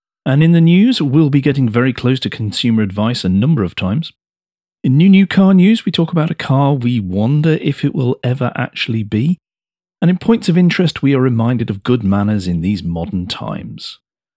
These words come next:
First, though, we have a follow-up. We have three bits of follow-up. So I will start with the first one and possibly the most nuts and daft one of the lot. And it's the, "We thought was dead saga of British Vault, but it is not,"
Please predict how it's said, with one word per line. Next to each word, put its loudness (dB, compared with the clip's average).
First, -4
though, -4
we -2
have 0
a -12
follow-up. -4
We -4
have -6
three -2
bits -10
of -10
follow-up. -10
So -8
I -2
will 0
start -4
with -6
the -6
first -4
one -4
and -8
possibly -8
the -8
most -2
nuts -2
and -8
daft -6
one -6
of -8
the -6
lot. -6
And 0
it's -10
the, 0
"We 2
thought -2
was -4
dead -2
saga -2
of -4
British -4
Vault, -4
but -10
it -8
is -4
not," -2